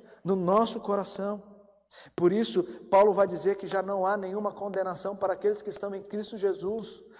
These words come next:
Por isso que lá em Provérbios nós vamos aprender que aquele que confessa e deixa, alcançará misericórdia.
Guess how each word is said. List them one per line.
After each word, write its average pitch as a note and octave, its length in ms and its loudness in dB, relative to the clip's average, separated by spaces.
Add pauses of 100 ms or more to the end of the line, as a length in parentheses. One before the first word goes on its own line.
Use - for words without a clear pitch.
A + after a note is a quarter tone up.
(140)
Por F3+ 100 2
isso G3+ 140 -4
que - 80 -2
lá G3+ 120 6
em G#3 40 -2
Provérbios F#3+ 580 0
nós F3+ 200 -2
vamos G3 220 -6
aprender G3 760 -2
que - 80 -2
aquele G3 260 0
que G3+ 120 -14
confessa G3 840 -2
e E3+ 120 -2
deixa, F#3 420 2 (180)
alcançará G3 640 0
misericórdia. G3+ 880 0